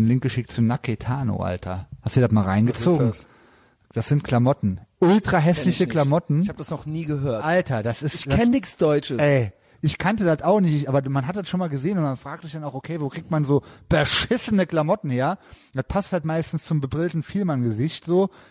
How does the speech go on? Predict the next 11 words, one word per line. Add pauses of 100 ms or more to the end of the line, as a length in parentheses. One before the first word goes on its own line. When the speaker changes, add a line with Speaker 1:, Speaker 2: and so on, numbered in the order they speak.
Speaker 1:
wenn
die
so
rumrennen
und
zum,
zum
ultra
verstockten,
äh,
steifen,